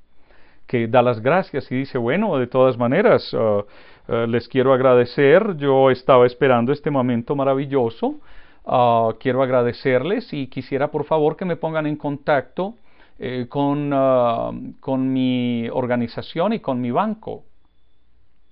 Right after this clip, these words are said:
Y se miran entre sí los, uh, tripulantes y dicen, "Banco." Y uno de ellos dice, "Banco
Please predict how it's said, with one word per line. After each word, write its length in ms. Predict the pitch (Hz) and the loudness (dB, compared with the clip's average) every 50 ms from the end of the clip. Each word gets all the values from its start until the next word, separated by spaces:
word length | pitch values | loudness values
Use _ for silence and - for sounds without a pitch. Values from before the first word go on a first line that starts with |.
| - - - - - | -20 -20 -20 -18 -14
Y 100 | 127 113 | -14 -14
se 140 | - - 117 | -10 -8 -6
miran 340 | 117 120 120 127 131 135 | -4 -4 -2 -2 -2 -2
entre 300 | 127 123 127 - 117 110 | -4 -4 -6 -6 -8 -8
sí 280 | 107 - - 175 190 220 | -10 -10 -10 -8 -8 -8
los, 440 | 202 147 127 120 117 - - - - | -6 -6 -8 -8 -8 -12 -16 -14 -12
uh, 340 | 127 123 117 117 120 123 123 - - - - - - - - - - - - | -10 -8 -8 -8 -10 -12 -14 -20 -20 -20 -20 -20 -20 -20 -20 -20 -20 -20 -12
tripulantes 680 | - 123 117 - - 120 117 123 139 - - 147 - - | -10 -10 -10 -8 -6 -4 -4 -4 -4 -6 -10 -12 -10 -8
y 40 | |
dicen, 420 | 123 123 127 123 - 135 127 127 - - | -8 -8 -8 -10 -10 -10 -10 -10 -12 -16
"Banco." 760 | 131 120 104 101 127 151 185 208 208 - - 95 92 - - - - - - - - - - - - _ - - | -18 -16 -8 -6 -4 -4 -4 -6 -8 -10 -14 -16 -16 -16 -20 -20 -20 -20 -20 -20 -20 -20 -20 -20 -20 _ -16 -10
Y 80 | 127 | -8
uno 160 | 123 123 131 | -6 -4 -2
de 140 | 131 123 123 | -2 -2 -2
ellos 240 | 120 113 127 123 123 | -2 -4 -6 -6 -6
dice, 340 | 139 175 175 - - 123 - - - - - - - - | -8 -10 -10 -10 -14 -14 -14 -14 -16 -16 -18 -20 -20 -8
"Banco 640 | - 131 135 156 180 190 196 - - 226 233 - | -6 -4 -4 -4 -6 -8 -8 -6 -6 -6 -6 -6